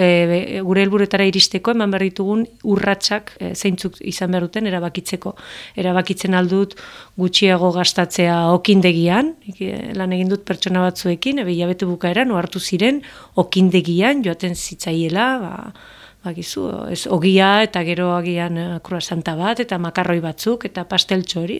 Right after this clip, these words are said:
dirutza bat. Eta holako sorpresak badira, horri esker aldut erabaki bat hartu eta pentsatu okindegiko produktuak hain garrantzitsuak ote diren nire bizitzan, edo finkatu dudan helburu hori lortzeko merezi duenez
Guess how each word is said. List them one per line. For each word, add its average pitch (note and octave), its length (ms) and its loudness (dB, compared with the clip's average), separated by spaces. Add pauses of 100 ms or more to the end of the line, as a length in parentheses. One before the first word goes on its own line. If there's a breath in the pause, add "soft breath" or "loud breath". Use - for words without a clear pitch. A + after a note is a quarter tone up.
(100)
dirutza G#3+ 480 0
bat. F#3 200 -6 (400 loud breath)
Eta F#3+ 200 -4
holako F3 240 -2
sorpresak F#3 480 2
badira, F#3+ 400 2
horri G3+ 260 4
esker C4 300 4
aldut G#3+ 260 2
erabaki G3 420 2
bat F3+ 180 -2
hartu F3+ 280 -4
eta C4+ 200 -2
pentsatu F#3 580 -2 (500 loud breath)
okindegiko G3 800 4
produktuak A3+ 640 2 (540 loud breath)
hain A#3+ 260 6
garrantzitsuak F#3+ 800 0
ote F#3+ 200 0
diren G3 260 2
nire F#3 200 2
bizitzan, A3+ 600 -2
edo G3+ 200 0
finkatu G3+ 500 2
dudan G3+ 240 2
helburu F#3 720 0
hori F#3+ 200 2
lortzeko F3+ 540 0
merezi F#3+ 400 0
duenez F3 560 -2